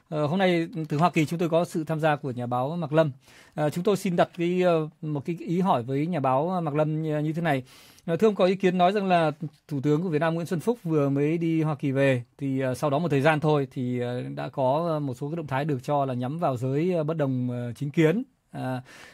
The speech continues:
ờ, và cụ thể ngày hôm nay thì là, ờ, blogger Mẹ Nấm Nguyễn Ngọc Như Quỳnh đã, ờ, bị xử một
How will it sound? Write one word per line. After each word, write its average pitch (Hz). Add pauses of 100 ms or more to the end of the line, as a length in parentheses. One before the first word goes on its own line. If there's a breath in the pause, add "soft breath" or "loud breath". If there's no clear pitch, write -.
ờ, 135
và 139 (520)
cụ 180
thể 151
ngày 131
hôm 160
nay 156
thì 135
là, 127 (320 soft breath)
ờ, 131
blogger 160
Mẹ 143
Nấm 151
Nguyễn 180
Ngọc 151
Như 156
Quỳnh 156 (200)
đã, 160
ờ, 160
bị 147
xử 127
một 127